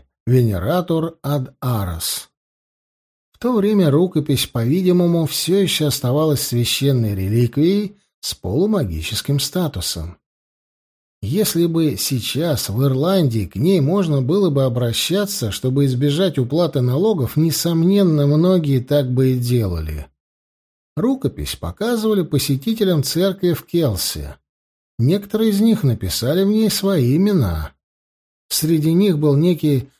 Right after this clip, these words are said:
Джордж Планкет из Дублина. Почерком шестнадцатого века он нацарапал в книге несколько небрежных замечаний, в том числе плохой стих,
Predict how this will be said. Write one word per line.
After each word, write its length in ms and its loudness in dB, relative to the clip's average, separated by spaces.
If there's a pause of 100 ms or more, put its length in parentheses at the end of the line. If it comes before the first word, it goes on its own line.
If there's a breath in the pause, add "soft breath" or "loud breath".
(180 loud breath)
Джордж 580 -2
Планкет 580 -2
из 200 0
Дублина. 720 -2 (960)
Почерком 680 0
шестнадцатого 840 -4
века 320 0
он 260 0
нацарапал 600 0
в 80 -8
книге 460 2
несколько 540 0
небрежных 600 2
замечаний, 920 0 (280)
в 80 -20
том 200 0
числе 360 -2
плохой 440 -4
стих, 480 -6